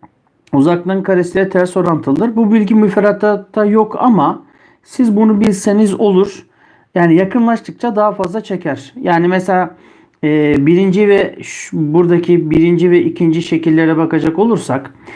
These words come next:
ikinci şekilde, e, birbirlerine mıknatıslar daha yakınlar. Aradaki ipteki gerilme daha büyük olur. Ama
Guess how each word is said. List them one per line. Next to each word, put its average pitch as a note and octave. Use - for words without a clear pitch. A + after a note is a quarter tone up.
ikinci G3
şekilde, C3+
e, D3
birbirlerine G#3
mıknatıslar F#3
daha E3+
yakınlar. E3+
Aradaki G3
ipteki D#3+
gerilme F#3
daha E3
büyük B2+
olur. G#2+
Ama G3